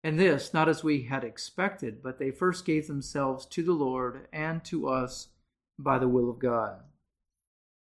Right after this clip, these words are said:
So what, what are some, some things we can glean from this about giving? Well, the, the,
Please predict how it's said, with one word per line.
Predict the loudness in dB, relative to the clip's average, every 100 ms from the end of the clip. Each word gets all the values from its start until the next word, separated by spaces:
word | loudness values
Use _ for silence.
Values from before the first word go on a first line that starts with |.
| _ -12
So | 0 6
what, | 6 6
what | 8
are | 8
some, | 6 2 0 -4
some | -6 -6 -8 _
things | 2 4
we | 4
can | 2 2
glean | 4 4 4 2 -2 -10 _
from | -4 6 8 8 6
this | 0 0 -4 -6 -12 _ _ _ _ -6
about | 2 4 4 -2 -2
giving? | 0 0 -2 -6 0
Well, | 2 2 -4 _ _ _
the, | -12 -12 _ _ _ _ -16 -16 _
the, | -2 -2